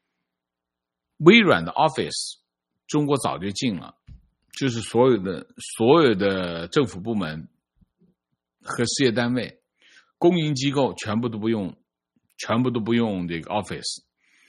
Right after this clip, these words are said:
用W P S，是W P S吧？啊，是W P S。然后就现在呢，有些政府部门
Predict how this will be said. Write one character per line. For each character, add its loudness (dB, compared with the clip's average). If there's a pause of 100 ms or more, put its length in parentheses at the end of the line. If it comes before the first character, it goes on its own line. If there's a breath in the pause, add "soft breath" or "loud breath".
(220 soft breath)
用 0
W 2
P -2
S， -6 (640)
是 -12
W -10
P -18
S -18
吧？ -20 (460)
啊， -20 (240)
是 -12
W -12
P -18
S。 -18 (1300 soft breath)
然 4
后 4
就 4
现 0
在 2
呢， -2
有 0
些 -2
政 -2
府 -10
部 -2
门 -4